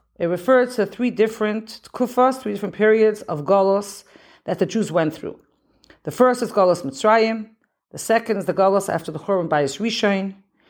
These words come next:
and the third is the Galus which we presently find ourselves after the Churban Bayis Sheni. When comparing these three Masechtas, there's a very strong difference between them.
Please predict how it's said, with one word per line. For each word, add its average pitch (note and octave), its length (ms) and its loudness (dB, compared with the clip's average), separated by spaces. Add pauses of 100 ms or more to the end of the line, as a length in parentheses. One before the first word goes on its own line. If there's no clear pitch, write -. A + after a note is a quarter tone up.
(320)
and G#3+ 420 2
the - 80 -18
third A3 320 4
is F#3+ 120 -2
the - 80 -12
Galus G3+ 320 2
which E3+ 140 -6
we D3 60 -8
presently G#3+ 400 0
find G3+ 280 0
ourselves F3 540 0 (320)
after F#3+ 280 2
the F3 100 2
Churban F#3 300 2
Bayis D#3+ 240 4
Sheni. C3 420 -6 (1200)
When E3 160 -4
comparing C#4+ 460 2
these B3+ 200 0
three A#3+ 140 0
Masechtas, G3+ 840 -2 (160)
there's F3+ 200 -2
a F3+ 40 2
very A3+ 340 2
strong G#3+ 420 0
difference G#3+ 360 -2
between E3+ 320 -6
them. - 180 -10